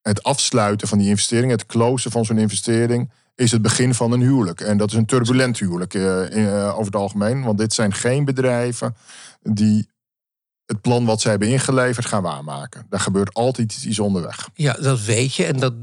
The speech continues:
Speaker 2: dan is het heel fijn dat er iemand, eh, nu bij Invest N L aan het roer staat... die ook risicobesef heeft, maar ook risico durft te nemen. Daar gaat het om, dat je weet dat er wat misgaat. Heb je overigens wel een aandeelhouder nodig... die niet voortdurend over hele hoge rendementen begint te praten?
Speaker 1: Dat klopt. Eh,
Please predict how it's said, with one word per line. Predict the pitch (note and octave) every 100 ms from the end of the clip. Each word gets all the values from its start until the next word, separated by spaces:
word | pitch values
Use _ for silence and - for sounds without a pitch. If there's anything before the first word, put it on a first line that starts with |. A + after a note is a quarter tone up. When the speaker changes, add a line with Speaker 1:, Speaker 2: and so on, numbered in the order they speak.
| B2 -
Speaker 2:
dan | D3
is | C#3+
het | D3
heel | B2 C#3+
fijn | - D3 B2+
dat | B2 B2+
er | C#3
iemand, | E3 C#3 A#2+ -
eh, | - C#3 B2+
nu | B2+ E3+ C3+ A2+
bij | B2+ C3+
Invest | C3+ C3 D#3+ C#3+
N | C3+
L | B2+
aan | A2+
het | C3
roer | B2 C#3+ C3+
staat... | B2+ A2+
die | B2
ook | C3 -
risicobesef | D#3 E3+ D#3 D3+ B2 G2+ C#3+ A2+
heeft, | B2 B2
maar | D#3
ook | D3
risico | E3 D3+ D3
durft | B2 D#3 -
te |
nemen. | C3+ A2 G2 G#2+
Daar | D3
gaat | C#3 C#3+ A#2+
het | A2
om, | A#2
dat | B2 A#2+
je |
weet | C3 C#3 D3+
dat | D#3+
er | D3
wat | C3
misgaat. | D#3+ F#3 - G2+ G#2 - -
Heb | D#3+
je | F3+
overigens | D#3+ C#3+ G3+
wel | D#3+
een | -
aandeelhouder | F#3 G3+ D#3 A2+ A2+ G#2+
nodig... | A2 A#2 C#3 B2+
die | C3+
niet | D#3+ E3 - - -
voortdurend | - C#3+ A#2+ F3+ C3+ C#3
over | - A2+ C3
hele | D3 C#3
hoge | C3 C3 C#3+
rendementen | C#3+ D3 F3 G#3 B2
begint | A2 A2+
te | -
praten? | G#2 G#2 C#3 - _ _ _
Speaker 1:
Dat | - -
klopt. | E3 - - - -
Eh, | - B2 A#2+ A#2 A2+ A2